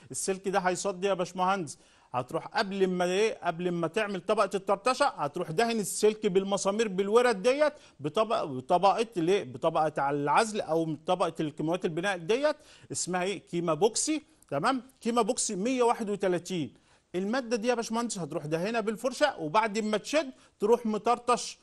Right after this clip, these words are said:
وبعد وقت ايه؟ تروح مشطب الحيطه بتاعتك وتروح دهنها، والشرخ ده انسى ان هو يرجع تاني،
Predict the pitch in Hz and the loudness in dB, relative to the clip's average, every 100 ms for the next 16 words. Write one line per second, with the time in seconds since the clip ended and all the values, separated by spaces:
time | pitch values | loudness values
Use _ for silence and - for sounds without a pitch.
0 | _ - 147 202 220 196 214 214 208 220 | _ -6 -2 -2 -2 0 0 0 -2 0
1 | 180 - 160 151 151 208 - 180 165 151 | -2 -4 -2 -2 -2 -2 0 -2 -2 -4
2 | 190 190 - 220 226 247 269 214 170 165 | -4 -4 -2 2 2 2 -2 -4 -6 -6
3 | 139 156 190 220 226 - 143 165 175 - | -4 -2 0 0 -2 -4 -2 -2 -2 -6
4 | 143 - 196 196 165 190 214 _ _ - | -12 -4 -4 -4 -4 -2 -2 _ _ -6
5 | 214 190 233 233 - 156 165 190 180 180 | -6 -4 -4 -4 -4 -4 -4 -2 -2 -4
6 | 175 156 127 131 110 | -2 -4 -4 -6 -8